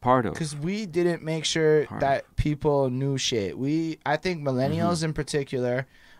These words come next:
Speaker 2: are really garbage at passing information down and receiving information from above.
Speaker 1: Mm.
Speaker 2: This was the criticism
Speaker 1: Yeah.
Speaker 2: given to me when I was young, and I think there's a lot of truth in that.
Speaker 1: Mm-hmm.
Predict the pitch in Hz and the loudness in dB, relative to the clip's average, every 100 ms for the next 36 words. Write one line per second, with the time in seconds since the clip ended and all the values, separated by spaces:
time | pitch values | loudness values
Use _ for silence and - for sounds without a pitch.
0 | - - 123 123 139 156 151 135 131 135 | -14 -4 -2 0 0 0 0 2 2 2
1 | 135 120 123 - - 123 120 135 123 113 | 0 0 -2 -2 0 0 -2 -4 -4 -4
2 | 123 113 110 110 107 98 95 92 120 117 | -4 -4 -6 -6 -8 -8 -10 -10 -8 -8
3 | 113 127 120 120 123 117 113 110 110 110 | -6 -6 -6 -6 -8 -8 -8 -8 -10 -10
4 | 117 104 95 92 82 - - 113 104 - | -10 -12 -10 -10 -12 -14 -4 -2 -2 -6
5 | 117 - 139 127 127 135 123 117 127 120 | -8 -4 -4 -4 -6 -6 -4 -6 -8 -6
6 | 120 98 85 117 110 127 135 131 127 123 | -2 -2 -2 -10 -10 -8 -6 -4 -4 -6
7 | 127 127 127 120 - 107 90 120 104 107 | -4 -6 -6 -8 -10 -10 -8 -10 -8 -6
8 | 104 82 - 123 123 139 147 151 - - | -4 -6 -6 -4 -4 -6 -4 -4 -4 -8
9 | 98 104 | -6 -6